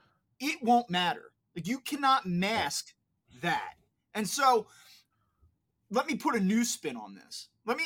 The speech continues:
Speaker 1: let me ask you a, a, a different question here, or a series of questions. Is J T
Speaker 2: Yeah.
Speaker 1: Realmuto the Phillies catcher in twenty twenty-four?
Speaker 2: I,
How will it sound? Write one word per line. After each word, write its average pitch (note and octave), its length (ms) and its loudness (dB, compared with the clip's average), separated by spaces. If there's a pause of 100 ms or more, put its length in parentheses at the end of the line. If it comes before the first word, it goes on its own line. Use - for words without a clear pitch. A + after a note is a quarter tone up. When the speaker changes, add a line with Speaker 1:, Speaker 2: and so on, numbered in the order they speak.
Speaker 1:
let C#4 100 0
me D#4 160 -4
ask A3+ 300 -4
you G3 180 2
a, D#3 200 0 (100)
a, D#3 220 -4
a E3 60 -8
different E3+ 440 -4
question G#2 440 -12
here, - 180 -18
or A2+ 120 -10
a - 40 -10
series G#3 520 -2
of C3+ 120 -10
questions. G#2 600 -14
Is E3+ 100 -14
J C4 200 -6
T D4 160 -4
Speaker 2:
Yeah. D#4+ 60 0
Speaker 1:
Realmuto A3 680 2
the F3 60 -6
Phillies F#3 360 -2
catcher E3+ 440 -4
in D#3 100 -8
twenty E3 300 -6
twenty-four? E3 640 -4 (2750)
Speaker 2:
I, - 100 -6